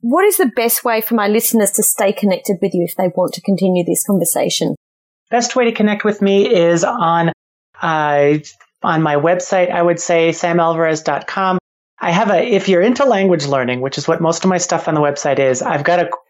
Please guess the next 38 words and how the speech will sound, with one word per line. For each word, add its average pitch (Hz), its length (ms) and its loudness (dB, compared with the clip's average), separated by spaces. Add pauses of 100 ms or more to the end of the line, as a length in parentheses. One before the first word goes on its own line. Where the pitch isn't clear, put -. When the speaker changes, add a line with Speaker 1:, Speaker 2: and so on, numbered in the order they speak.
Speaker 2:
I've 151 200 -4
got 185 120 0
a 156 60 -2
quiz 160 500 0
there 208 220 2
about 151 240 0
what 160 200 -2
kind 165 180 -2
of 139 100 -4
language 139 400 0
learning 180 400 0
learner 180 300 2
you 202 180 4
are. 190 260 0 (120)
Speaker 1:
Mm-hmm. 262 200 -4
Speaker 2:
I 165 100 0
had 160 260 2
so 196 460 0
much - 280 -4
fun 190 340 0
creating 175 460 2
this. 147 220 -2 (260)
And 165 320 -2
there's, 208 160 2
there's 208 240 4
a 214 80 2
bunch 180 220 -2
of 175 80 0
stuff 156 300 -4
there 151 200 2
where 143 80 2
you 143 140 -2
can 156 140 -8
figure 143 360 0
out, 135 180 -2
you 147 60 -6
know, 135 120 0
what, 135 260 -2